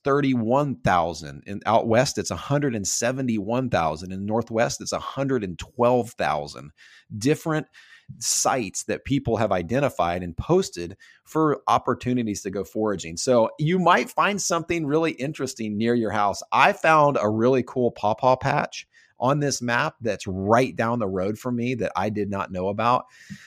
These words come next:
Um, I'm <laughs> not personally a fan of share-, sharing my foraging spots, but for the, I don't post mine on there, so you're not gonna find mine on there, but some people post theirs on there, and you may, <laughs> you know, you may be able to find some new ones that you didn't know about. So just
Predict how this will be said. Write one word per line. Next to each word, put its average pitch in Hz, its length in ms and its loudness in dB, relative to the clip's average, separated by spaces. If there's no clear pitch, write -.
Um, 113 300 4
I'm 156 240 6
<laughs> - 0 -
not 117 400 2
personally 151 480 4
a 110 80 6
fan 123 400 4
of 107 100 0
share-, 120 460 4
sharing 113 440 0
my 110 160 2
foraging 117 760 -2
spots, 147 580 0
but 120 340 10
for 160 140 10
the, 131 140 -2
I 156 160 12
don't 202 200 12
post 160 280 8
mine 165 320 10
on 208 160 10
there, 220 320 8
so - 160 6
you're 156 160 6
not 196 140 8
gonna 151 180 8
find 135 260 8
mine 170 220 10
on 131 160 8
there, 123 200 10
but 127 160 6
some 190 220 4
people 147 300 4
post 151 340 6
theirs 165 300 6
on 113 180 6
there, 117 260 4
and 120 160 2
you 165 240 0
may, 147 360 4
<laughs> - 20 -8
you 139 180 2
know, 131 200 4
you 147 240 0
may 131 160 2
be 123 140 4
able 120 160 2
to 120 80 0
find 110 340 -2
some 104 180 -4
new 110 160 -2
ones 95 240 -6
that 90 240 -8
you 101 80 -2
didn't 90 240 -6
know 90 160 -4
about. 80 400 -8
So 101 300 2
just 190 360 4